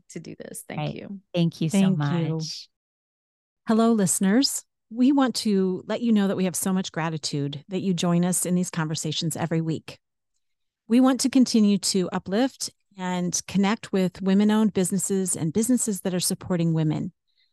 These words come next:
Speaker 3: So if you are one of those or have a recommendation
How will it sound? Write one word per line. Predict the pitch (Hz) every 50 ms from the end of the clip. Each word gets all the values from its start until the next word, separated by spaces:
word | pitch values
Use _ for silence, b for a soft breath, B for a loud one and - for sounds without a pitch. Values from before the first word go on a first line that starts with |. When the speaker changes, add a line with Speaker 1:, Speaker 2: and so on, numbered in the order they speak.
| _ _ _
Speaker 3:
So | - - 208 202 190 - -
if | 240 - -
you | 247 240 240 240 247 277 320 339 - -
are | - 185 185
one | 180 180 185 185
of | 185 180
those | 180 185 180 208 269 302 277 -
or | - 180 180
have | 165 - 196 190
a | 190
recommendation | 185 185 175 - - 185 175 165 170 170 165 - - 175 156 165 208 247 277